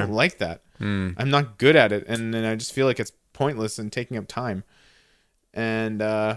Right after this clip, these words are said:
Speaker 1: so I, something that's a little more just streamlined and just people saying what they do and then trying to do it instead of, like, I move three squares to the right and then cast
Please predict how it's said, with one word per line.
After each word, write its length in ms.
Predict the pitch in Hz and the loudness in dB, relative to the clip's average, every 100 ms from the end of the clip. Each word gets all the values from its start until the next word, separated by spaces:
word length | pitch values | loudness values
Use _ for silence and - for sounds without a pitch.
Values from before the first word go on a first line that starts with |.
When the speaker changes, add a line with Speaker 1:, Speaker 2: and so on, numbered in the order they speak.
| - | -6
Speaker 1:
so 340 | - - 127 101 | -8 0 2 4
I, 420 | 117 135 - 117 | 4 2 0 -8
something 380 | - 156 170 147 | -2 -2 0 0
that's 160 | 127 | 0
a 40 | 123 | 2
little 200 | 127 139 | 4 4
more 240 | 123 120 | 4 2
just 280 | 113 131 - | 0 -2 -4
streamlined 600 | - 131 135 139 123 120 | -6 -2 0 2 2 2
and 100 | 117 | 0
just 260 | 110 120 - | -2 -4 -2
people 320 | 131 120 110 | -2 2 0
saying 360 | - 120 120 117 | 0 0 0 0
what 140 | 117 | -2
they 120 | 107 | -2
do 260 | 98 117 123 | -2 2 2
and 100 | 107 | 2
then 100 | 104 | 0
trying 320 | - 113 110 | -2 -2 -2
to 80 | 104 | -4
do 220 | 98 131 | 0 2
it 40 | 117 | 4
instead 300 | 101 - 117 | 0 2 2
of, 140 | 104 | 4
like, 260 | 110 101 - - - - | 2 2 -2 -18 -14 2
I 140 | 117 | 4
move 220 | 117 117 - | 6 4 2
three 200 | 127 120 | 0 0
squares 380 | - 117 113 | 4 4 4
to 100 | - | 2
the 100 | 110 | 0
right 260 | 107 107 107 | 4 4 4
and 120 | 107 | 2
then 180 | 107 107 | 0 0
cast 460 | - 110 104 - | 0 0 0 -4